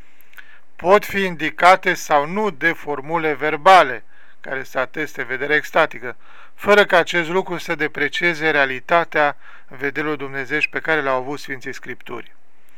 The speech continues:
De fiecare dată când auzim o expresie de acest fel, ca la Ieșire nouăsprezece cu zece, unde se spune, „Ipen de Kyrios pros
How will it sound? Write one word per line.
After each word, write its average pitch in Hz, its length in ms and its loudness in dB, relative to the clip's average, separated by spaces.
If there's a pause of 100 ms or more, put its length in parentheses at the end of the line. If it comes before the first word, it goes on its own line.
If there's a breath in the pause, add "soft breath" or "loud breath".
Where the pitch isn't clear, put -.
(380 loud breath)
De - 140 -4
fiecare 196 480 6
dată 175 440 6
când 143 200 -6
auzim 139 360 -2
o 156 60 2
expresie 156 520 -2
de 147 80 0
acest 151 380 -2
fel, 165 240 0
ca 135 140 -4
la 135 60 -2
Ieșire 147 540 2 (340 soft breath)
nouăsprezece 156 640 -4
cu 156 160 -8
zece, 143 520 0 (440 loud breath)
unde 131 320 -8
se 135 180 -8
spune, 139 400 -6
„Ipen 185 720 4
de 147 120 -2
Kyrios 160 720 0
pros 151 540 -4